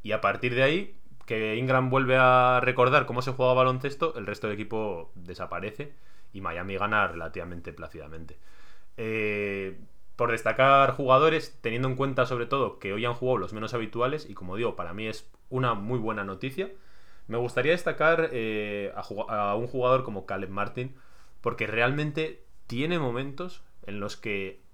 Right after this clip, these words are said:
hace mucho más de lo que esperas y te levanta del asiento, vamos a decir, ¿no? Decir, "Guau, o sea, que este jugador es capaz de hacer determinadas cosas en días como ayer". De hecho, su carta de tiro es bastante buena, hace un cinco de nueve en tiros.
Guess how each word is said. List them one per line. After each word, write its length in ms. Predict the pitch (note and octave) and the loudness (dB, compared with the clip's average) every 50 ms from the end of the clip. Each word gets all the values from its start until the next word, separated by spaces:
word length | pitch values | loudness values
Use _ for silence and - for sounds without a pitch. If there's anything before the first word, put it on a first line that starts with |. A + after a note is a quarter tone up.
| - - - | -16 -8 -6
hace 240 | A#2 A#2 - C3 | -6 -4 -4 -4
mucho 340 | A#2 A#2 A#2+ B2 B2 - A2+ | -4 -4 -4 -4 -4 -4 -2
más 180 | G#2 G2+ F#2+ G2+ | -2 -2 -4 -4
de 60 | F2+ | -6
lo 80 | E2 D2+ | -8 -8
que 80 | E2+ | -10
esperas 480 | D#2+ - - - E2 D2 C#2+ - - - - | -12 -12 -10 -10 -10 -10 -12 -14 -18 -14 -14
y 120 | G#2+ G2 | -12 -10
te 160 | - - G2+ | -6 -4 -2
levanta 440 | G2+ G2 G#2+ A#2+ A#2 A2+ G2 G#2 G2+ | 0 2 4 4 4 4 2 2 2
del 120 | G2 F#2 | 2 2
asiento, 420 | F#2 E2+ - - D#2+ D#2+ D#2 E2 E2 | 0 -2 -4 -6 -8 -8 -8 -10 -10
vamos 200 | E2+ F2+ F2+ - | -10 -12 -12 -12
a 40 | - | -12
decir, 220 | - - - - | -12 -12 -10 -8
¿no? 80 | C3 D3+ | -8 -8
Decir, 220 | B2+ B2+ E2+ - - | -8 -10 -12 -14 -4
"Guau, 180 | - B2+ C3+ - | -2 0 0 0
o 380 | - - - - - - - | -2 -6 -10 -10 -12 -14 -14
sea, 400 | - - F2+ E2 E2 D#2+ D#2+ D#2 - | -14 -12 -12 -10 -10 -10 -12 -12 -12
que 200 | - F2+ - - - - - - - | -14 -16 -14 -16 -16 -16 -16 -14 -14
este 220 | G2 - - C#3+ | -10 -6 -4 -4
jugador 400 | C#3 D#3 C3+ A2+ A#2 B2+ C#3 D3 | -2 0 2 4 6 6 6 4
es 120 | D3 C#3 | 2 0
capaz 500 | - - F2+ E2+ - C3+ C#3+ C#3 B2+ - - | -2 -6 -8 -2 2 2 2 4 2 -2 -6
de 100 | G#2 F#2+ | -6 -6
hacer 240 | - - A2 A2 G#2+ | -6 -4 -4 -2 -2
determinadas 640 | G2+ F#2 - G2+ F#2+ F#2+ G2+ G#2+ G#2+ G#2+ G#2 - | -2 -2 -4 -4 -6 -4 -4 -2 -2 -2 -4 -4
cosas 420 | - A#2 - - D3 D#3 - - - - - - - - | -4 -4 -2 -2 -4 -4 -4 -8 -10 -10 -10 -10 -10 -10
en 160 | F2 F2 F2 | -8 -8 -4
días 240 | F#2+ A2 A2 - - | 0 0 0 0 0
como 200 | - F2 E2 E2 | -4 -10 -10 -6
ayer". 260 | F2+ G#2+ A2+ - - - - - - - - - - - - - - - | -4 -4 -4 -4 -4 -8 -12 -14 -14 -14 -14 -12 -10 -8 -8 -8 -8 -6
De 160 | F#2 F#2+ G#2+ | -2 -2 -2
hecho, 200 | A#2+ - C#3 C3 | 0 0 -2 -2
su 120 | - G#2+ | -2 -2
carta 260 | - A2+ A2+ - B2 | 0 0 2 4 4
de 100 | A2+ A2 | 2 2
tiro 260 | A2 A#2+ A#2 A#2 A2 A2 | 2 0 2 2 2 2
es 240 | G#2+ - - - - | 0 -4 -6 -6 -6
bastante 360 | F#2 F#2 - A2+ G#2 F#2+ F#2+ | -6 -4 -4 -4 -4 -4 -2
buena, 240 | F#2+ A#2+ D3 D#3+ C#3 | 0 0 0 0 0
hace 140 | B2 - A2 | -2 -4 -6
un 100 | G#2 - | -6 -6
cinco 260 | - G#2+ G2 G#2 G2+ | -8 -6 -2 -2 -2
de 80 | G2 | 0
nueve 220 | G2 G2+ G2 G2 G2 | 0 -2 -2 -2 -2
en 100 | F#2+ - | -4 -4
tiros. 380 | - C3 D#3 F3 F3 - - | -2 -2 -2 -2 -2 -4 -8